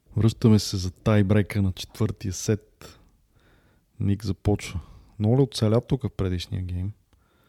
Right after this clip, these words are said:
Да видим. Ще успее ли да го пребори до пети сет да докара нещата или... Ай, аз. Едно на нула. Какво са? Хокай ли?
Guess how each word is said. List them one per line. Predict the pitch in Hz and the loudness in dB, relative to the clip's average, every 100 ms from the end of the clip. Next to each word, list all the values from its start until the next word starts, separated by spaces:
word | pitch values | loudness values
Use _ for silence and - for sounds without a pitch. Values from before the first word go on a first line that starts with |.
| _ _ _ _ _ _ _ _ - | _ _ _ _ _ _ _ _ -10
Да | 101 | -8
видим. | 92 101 107 92 - - _ _ | -4 0 2 0 -6 -20 _ _
Ще | - - | -18 -12
успее | 92 - - 110 113 | -12 -6 0 2 4
ли | 113 | 4
да | 104 | 2
го | 98 | 0
пребори | - 98 90 104 101 | -4 -4 0 2 2
до | 95 92 | 0 -4
пети | - - 101 98 | -6 -4 -4 -6
сет | - 101 92 | -6 -6 -4
да | 90 | -6
докара | 87 - 98 92 87 | -6 -6 -4 -2 -4
нещата | 82 - 95 - 107 | -6 -6 -6 -6 -4
или... | 101 101 104 127 - _ _ _ _ _ _ _ _ _ _ _ _ _ _ | -4 -4 -4 -6 -12 _ _ _ _ _ _ _ _ _ _ _ _ _ _
Ай, | - 95 95 98 | -6 -2 -2 -2
аз. | 104 113 - - - - _ _ 98 | -2 -6 -10 -16 -18 -20 _ _ -10
Едно | 87 92 | -8 -4
на | 98 101 | 0 2
нула. | 107 107 82 _ _ _ _ _ | 2 2 -2 _ _ _ _ _
Какво | _ 110 | _ -12
са? | 104 - 151 | -8 -6 -6
Хокай | 113 - 101 - 170 | -6 -8 -8 -8 -6
ли? | 160 | -8